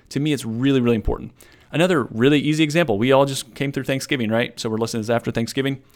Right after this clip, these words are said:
When measured in dollars, Thanksgiving meal cost you an additional fourteen percent this year.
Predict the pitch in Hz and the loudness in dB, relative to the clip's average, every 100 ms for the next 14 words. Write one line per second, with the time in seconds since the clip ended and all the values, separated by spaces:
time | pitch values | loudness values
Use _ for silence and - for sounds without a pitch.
0 | _ - - 131 147 160 170 156 135 107 | _ -20 -6 0 0 0 0 2 2 2
1 | 110 156 - - 139 - 151 143 120 110 | 0 -2 -8 -4 -4 0 -2 0 2 2
2 | 135 - 120 - 127 117 - 113 104 - | 0 -2 -2 -2 -2 -2 -2 -6 -10 -10
3 | 110 107 131 135 123 - 131 - 120 110 | -8 -4 -4 -2 -4 -4 -6 -6 -6 -4
4 | 117 113 - - - | -4 -6 -10 -12 -16